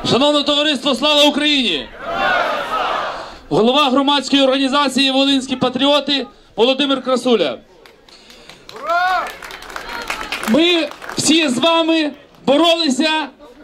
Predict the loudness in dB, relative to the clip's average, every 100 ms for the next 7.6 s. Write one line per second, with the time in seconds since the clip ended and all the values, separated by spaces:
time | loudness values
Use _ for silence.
0 | -18 -4 0 0 -2 -2 -2 0 4 4
1 | 4 0 0 0 2 2 0 0 0 0
2 | -2 0 2 2 0 0 -2 -2 -20 -8
3 | -2 0 -2 -8 -4 -2 2 2 2 -2
4 | 0 0 0 0 -2 -4 -12 -20 -4 0
5 | 0 0 0 2 2 0 0 0 0 0
6 | 0 0 0 0 -2 -6 -20 -4 -2 2
7 | 4 4 2 2 2 2